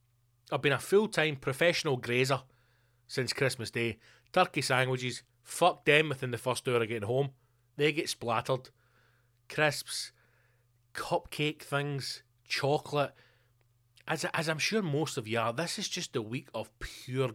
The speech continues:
gluttony. I have seen every single day since Christmas Day, I have seen, uh, two people.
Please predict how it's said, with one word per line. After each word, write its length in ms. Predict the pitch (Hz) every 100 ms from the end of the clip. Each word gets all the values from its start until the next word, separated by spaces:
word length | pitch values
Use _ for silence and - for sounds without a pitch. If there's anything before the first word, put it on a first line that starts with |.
| 107
gluttony. 600 | - 98 113 - 143 - _ _ _ _ _ -
I 220 | 170 202
have 220 | 160 165
seen 500 | - - 165 156 127 - - - - _ _ _ _ -
every 360 | 185 175 196
single 380 | 175 170 165 135
day 440 | 127 123 127 131
since 320 | - - 131 107
Christmas 580 | - 175 185 - 170
Day, 420 | 117 95 117 123 117
I 160 | 113 123
have 220 | 117 117
seen, 420 | - 127 123 110 - _ _ _ _ _
uh, 360 | 101 98 98 95 - _ _ _ _ _ _ _
two 280 | - 160 160
people. 520 | - 143 135 135 -